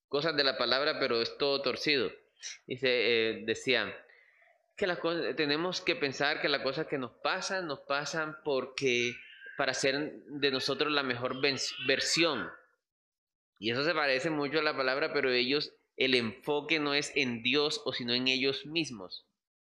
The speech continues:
en la jactancia. Voy a ser una mejor versión, pero para para yo exaltarme. Es su propio Dios. En eso se diferencia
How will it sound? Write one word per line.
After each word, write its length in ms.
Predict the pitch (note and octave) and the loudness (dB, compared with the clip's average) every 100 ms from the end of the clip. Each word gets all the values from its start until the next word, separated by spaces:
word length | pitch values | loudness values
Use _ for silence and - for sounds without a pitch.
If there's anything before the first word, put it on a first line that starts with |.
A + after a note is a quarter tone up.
| _ _ - - - | _ _ -18 -18 -2
en 180 | C3+ C3 | 0 2
la 120 | A#2+ | 2
jactancia. 920 | C3 A2 - D3+ C#3+ A#2+ A2 D2+ - _ _ _ _ _ _ _ _ _ _ _ _ _ - - _ | 0 -2 0 2 2 0 -2 -2 -4 _ _ _ _ _ _ _ _ _ _ _ _ _ -20 -20 _
Voy 240 | C3 C#3+ | 2 2
a 40 | D#3+ | 4
ser 200 | F#3+ F#3+ | 4 4
una 140 | G3+ | 2
mejor 340 | G3+ F3+ F3+ | 2 0 0
versión, 580 | F3+ G3 - F#3 F#3 A3+ - _ _ _ _ _ _ _ _ _ _ _ _ - | 0 2 4 4 2 -4 -10 _ _ _ _ _ _ _ _ _ _ _ _ -2
pero 340 | A#2+ A#2 G#2+ | 0 0 0
para 500 | A#2 G2+ G2 F#2 - - _ _ | 0 2 0 -2 -10 -20 _ _
para 320 | G#2 F#2+ F#2 | -2 -2 -2
yo 480 | A2+ A#2+ C3 - - | 0 0 0 -4 -6
exaltarme. 920 | C#3+ - C#3 A2 - C#3 A#2 G2+ D#2+ - _ _ _ | -6 -2 -2 0 0 0 0 -4 -6 -12 _ _ _
Es 160 | - - | -4 -2
su 220 | - D3 | -2 -2
propio 400 | E3 F3+ F3+ E3+ | -2 -2 0 0
Dios. 500 | C#3+ D3+ C3+ - - _ _ _ _ _ _ _ _ _ | 2 2 0 -4 -10 _ _ _ _ _ _ _ _ _
En 120 | C3 | 2
eso 220 | C3 C3+ E3+ | 2 2 2
se 160 | F3 | 2
diferencia 840 | C#3+ B2+ B2 A2 E3 F#3 C#3+ C3+ | 2 2 2 2 2 2 0 0